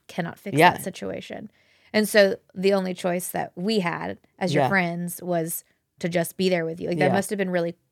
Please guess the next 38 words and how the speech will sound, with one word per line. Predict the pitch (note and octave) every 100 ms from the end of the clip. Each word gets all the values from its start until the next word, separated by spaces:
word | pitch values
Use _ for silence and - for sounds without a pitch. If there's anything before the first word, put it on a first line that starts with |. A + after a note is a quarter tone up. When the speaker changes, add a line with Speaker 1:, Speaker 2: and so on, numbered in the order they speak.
| _
Speaker 1:
cool | _ A3+ F#3+
for | -
you | E3
to | E3
see, | F3 F3+ D#3 D#3 - _ _ _
"Oh, | E3
Speaker 2:
Yeah. | G#3 B3+
Speaker 1:
this |
is | C4+
what | B3
it | G3+
looks | G#3+ G3
like. | F#3
This | G#3+ G3+
is | G3
so | G3
valuable | F3+ D#3+ E3+ E3+ E3+
to | -
me." | E3 D#3
Speaker 2:
It | E3
was | E3 D3 -
extremely | D3 - - D3 C#3+ B2+ A2 - _ _ -
eye-opening. | G#2+ C#2+ C2 - C2 E3
Speaker 1:
Yeah, | G#3 G#3 G3 G3 F3+ F3
cool. | - C#4+ A3+
Yeah, | A3+ G3
I |
hadn't | G#3+ G#3+
thought | G#3+ G3+
about | G3+ -
it |
like | -
that, | D3
Speaker 2:
Yeah. | C3 F#2
Speaker 1:
actually. | D#3+ - - - _ _ _
Speaker 2:
Yeah, | D3+ C3
I | - C#3+
remember, | D3+ D#3 D3+ D3 C#3+ C#3 -